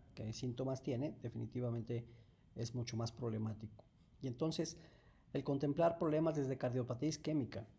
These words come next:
enfermedades vasculares cerebrales, procesos trombóticos, sobre todo trombosis mesentéricas, hemorragias cerebrales, no resier-, no resulta siempre tan sencillo. Entonces, debemos establecer un protocolo en el cual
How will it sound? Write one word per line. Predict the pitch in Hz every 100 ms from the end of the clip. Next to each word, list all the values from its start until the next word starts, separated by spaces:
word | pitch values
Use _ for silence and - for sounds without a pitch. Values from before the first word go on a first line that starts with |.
| - 127
enfermedades | 127 127 127 147 151
vasculares | 143 139 127 143
cerebrales, | - 123 113 117 123 - - - - - -
procesos | 131 123 151 175
trombóticos, | 170 135 135 151 - 120
sobre | 120 110
todo | - 190 180 143
trombosis | 123 120 131 131 120 - - - - -
mesentéricas, | 131 135 120 127 120 120 110 - - - - -
hemorragias | 131 131 156 175 160
cerebrales, | 135 123 120 117 117 - - - - - - - - - - - - - - - - - - -
no | 139 131 160
resier-, | 175 - 175 -
no | 160
resulta | 180 - 247 165
siempre | 147 139
tan | 135 131
sencillo. | 139 135 226 120 101 - - - -
Entonces, | - 123 147 - - - - -
debemos | 131 135 175 185
establecer | 175 131 123 - 135
un | 139
protocolo | 127 120 120 123 123 180 - -
en | 123 113
el | 113
cual | 127 123